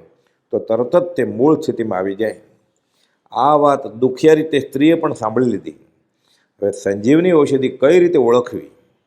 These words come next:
ઝાડ નીચે તો ઘણી બધી વનસ્પતિ હોય. ઝાડ નીચેની બધી વનસ્પતિ તોડી તોડીને બળદના મોઢામાં મૂકીને ખવડાવે.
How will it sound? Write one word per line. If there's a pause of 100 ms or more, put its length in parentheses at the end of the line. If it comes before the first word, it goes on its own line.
(920)
ઝાડ
નીચે
તો
ઘણી
બધી
વનસ્પતિ
હોય. (880)
ઝાડ
નીચેની
બધી
વનસ્પતિ
તોડી
તોડીને
બળદના
મોઢામાં
મૂકીને
ખવડાવે.